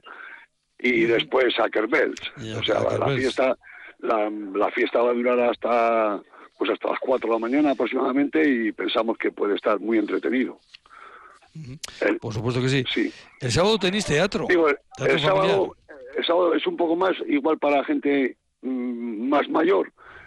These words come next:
Speaker 1: Eh,
Speaker 2: Ujú.
Speaker 1: empe-, em-, empezamos con un teatro familiar, sí, para todos los públicos, para,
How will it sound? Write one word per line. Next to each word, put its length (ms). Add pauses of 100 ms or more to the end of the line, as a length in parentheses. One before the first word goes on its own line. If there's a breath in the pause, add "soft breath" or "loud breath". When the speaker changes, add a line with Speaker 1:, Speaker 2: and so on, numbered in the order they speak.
(160 loud breath)
Speaker 1:
Eh, 640
Speaker 2:
Ujú. 60
Speaker 1:
empe-, 420
em-, 120
empezamos 420
con 100
un 140
teatro 400
familiar, 580
sí, 140
para 220
todos 160
los 80
públicos, 600
para, 300